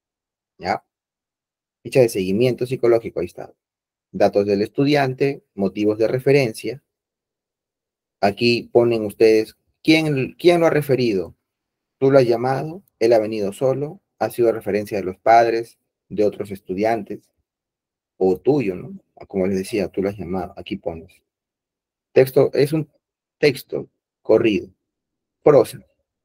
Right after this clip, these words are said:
motivo de referencia. Los temas tratados, por ejemplo, es un ejemplo, ¿no? Mo-, los temas tratados con el estudiante en la entrevista, ¿qué fue? Su rendimiento académico,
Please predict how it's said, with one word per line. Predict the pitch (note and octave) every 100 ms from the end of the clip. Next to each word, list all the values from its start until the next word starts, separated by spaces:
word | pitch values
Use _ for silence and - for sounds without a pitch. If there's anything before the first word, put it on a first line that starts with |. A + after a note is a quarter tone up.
| _ _ _ _ _ _ -
motivo | G2 A2 G#2+
de | G2
referencia. | F#2+ - D2+ C2 - _ _ _ _ _ _ _ _ _ _ _ _ - - _ _ _
Los | A#2 B2
temas | E3 D#3+
tratados, | C#3+ C3+ C3+ A#2
por | B2+
ejemplo, | C#3 C3
es | D3
un |
ejemplo, | C#3 C#3+ A#2 G2 F#2
¿no? | G#2 - _ _ _ _ _ _
Mo-, | A2+ A#2 -
los | G#2+ -
temas | D3 D3+
tratados | A#2 A#2 B2+ B2+ C3+ -
con | - A2
el | G#2
estudiante | - A2+ B2 C3 C3+
en |
la | A#2+
entrevista, | G2+ G#2+ A#2+ B2 - G2+
¿qué | D#3
fue? | - G#2+ - - _ _ _ _ _ _ _ _ _ B2
Su | C3+
rendimiento | B2 A#2 G#2+ G2
académico, | - G2+ A#2 A#2+ A#2 G#2 A2+ A2+ G#2+